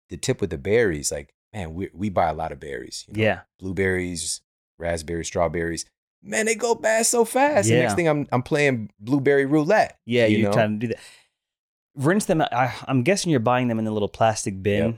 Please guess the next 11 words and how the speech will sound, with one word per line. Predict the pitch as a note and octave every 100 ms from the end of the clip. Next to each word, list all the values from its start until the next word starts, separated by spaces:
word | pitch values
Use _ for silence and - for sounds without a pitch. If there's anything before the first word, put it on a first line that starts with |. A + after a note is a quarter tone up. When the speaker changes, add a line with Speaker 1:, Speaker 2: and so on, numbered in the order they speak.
| -
Speaker 2:
the | G#2
Speaker 1:
yep. |
Speaker 2:
plastic | A2 A2 - A2+ _ _
tub | - A2
like | G#2+ G#2
that. | A#2 G#2
I | A#2 E3 F3 -
usually | A#2 C3 A#2
take | - A#2+
mine | A2+ G2+
out. | G2 A2